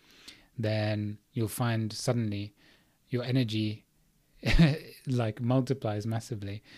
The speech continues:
And a lot of people come to the retreat saying, "Oh, I always have fatigue, I always need to excuse myself and, and just rest."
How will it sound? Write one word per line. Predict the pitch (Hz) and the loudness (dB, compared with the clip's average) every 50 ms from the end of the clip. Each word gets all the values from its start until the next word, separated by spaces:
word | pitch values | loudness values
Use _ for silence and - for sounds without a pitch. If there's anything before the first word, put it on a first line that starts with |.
| - - - - | -20 -20 -10 -2
And | - 123 | 2 2
a | 127 131 | 4 4
lot | 139 | 4
of | 123 | 2
people | - 135 127 110 117 | 2 0 0 0 0
come | - - 127 127 120 | 2 2 2 2 2
to | - 113 | 0 -2
the | 107 107 | -2 -2
retreat | 110 107 - - 120 117 - | -2 -2 -4 -4 -6 -6 -6
saying, | - - 113 107 107 104 107 110 | -6 -4 -4 -2 -2 -4 -4 -4
"Oh, | 113 110 107 107 104 104 - - - - - - - - - _ _ - | -6 -6 -6 -6 -8 -10 -12 -16 -20 -20 -20 -20 -20 -20 -20 _ _ -4
I | 131 117 | -2 0
always | 117 113 113 110 - - | 0 0 0 -2 -2 -4
have | 117 110 - | -4 -6 -6
fatigue, | - - 113 - - 131 123 117 117 113 107 - - | -6 -8 -8 -6 -4 -2 0 0 0 0 -2 -4 -6
I | 110 107 107 | -6 -4 -4
always | 110 110 110 107 - - - | -4 -4 -4 -6 -6 -6 -6
need | 123 117 110 101 | -4 -4 -4 -4
to | - 110 | -6 -8
excuse | 101 95 - - - - 113 104 107 | -8 -6 -8 -8 -6 -6 -6 -4 -4
myself | 107 104 104 - - 107 101 101 101 - - | -6 -6 -6 -8 -8 -8 -8 -8 -10 -12 -12
and, | 107 101 101 113 135 | -12 -12 -12 -12 -8
and | 127 110 104 | -8 -6 -6
just | 101 104 - - - | -4 -6 -6 -6 -6
rest." | - 107 101 98 - - - | -6 -6 -6 -6 -8 -12 -16